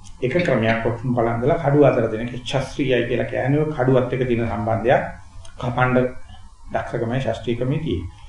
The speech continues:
රජු ඒ නිසා මේ මනම කුමාරයා කඩුව දෙනවා මොන කුමාරියාට.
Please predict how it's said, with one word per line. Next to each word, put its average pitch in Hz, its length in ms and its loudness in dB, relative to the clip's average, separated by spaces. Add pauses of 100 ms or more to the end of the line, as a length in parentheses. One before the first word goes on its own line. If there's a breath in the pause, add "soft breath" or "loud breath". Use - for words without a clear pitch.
(360 soft breath)
රජු 185 220 2
ඒ 185 160 8
නිසා 208 240 8
මේ 185 120 4
මනම 180 280 4
කුමාරයා 190 360 6
කඩුව 185 280 6
දෙනවා 165 300 4 (240)
මොන 139 200 0 (120)
කුමාරියාට. 98 600 0